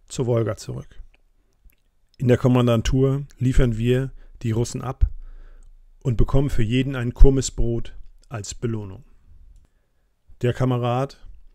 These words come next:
der die Russen zum Überlaufen aufrief, ist dabei auch verwundet worden durch den Schuss eines russischen Kommissars, der das Überlaufen verhindern wollte.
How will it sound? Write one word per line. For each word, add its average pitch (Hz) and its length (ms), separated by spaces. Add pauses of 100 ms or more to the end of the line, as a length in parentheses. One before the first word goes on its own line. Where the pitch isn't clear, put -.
(640)
der 120 100
die 120 80
Russen 135 300
zum - 220
Überlaufen 131 580
aufrief, 139 560
ist - 200
dabei 123 220
auch 143 140
verwundet 123 460
worden 127 340 (480)
durch 127 140
den 123 180
Schuss - 280
eines 127 360
russischen 131 480
Kommissars, 120 760 (600)
der 123 80
das 123 160
Überlaufen 127 560
verhindern 107 420
wollte. 95 240